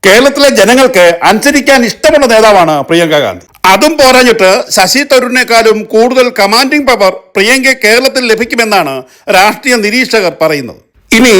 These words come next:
ശശി തരൂരിന്റെ രാഷ്ട്രീയ ഭാവി എന്തായിരിക്കും? ഇതിനെക്കുറിച്ച് ആഴത്തിൽ നമ്മളെക്കാളും കൂടുതൽ ചിന്തിക്കുന്ന വ്യക്തിയാണ്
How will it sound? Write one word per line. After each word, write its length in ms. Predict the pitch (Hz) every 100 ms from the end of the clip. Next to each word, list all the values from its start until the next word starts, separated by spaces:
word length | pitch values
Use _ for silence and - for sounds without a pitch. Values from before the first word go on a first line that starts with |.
| 208 - 196
ശശി 300 | 175 254 285 285
തരൂരിന്റെ 500 | 277 277 254 233 233 208 185
രാഷ്ട്രീയ 420 | 190 202 - 247 185
ഭാവി 300 | 180 196 214 208 185
എന്തായിരിക്കും? 480 | 190 175 160 151 156 - _ _ _ _ _ _ _ _ _ 226
ഇതിനെക്കുറിച്ച് 580 | 294 311 311 277 - 247 185 185
ആഴത്തിൽ 360 | 339 269 254 190 175 185
നമ്മളെക്കാളും 680 | 180 202 269 277 277 269 262 190
കൂടുതൽ 320 | 226 247 254 233
ചിന്തിക്കുന്ന 340 | 196 208 233 214
വ്യക്തിയാണ് 460 | 165 - 208 180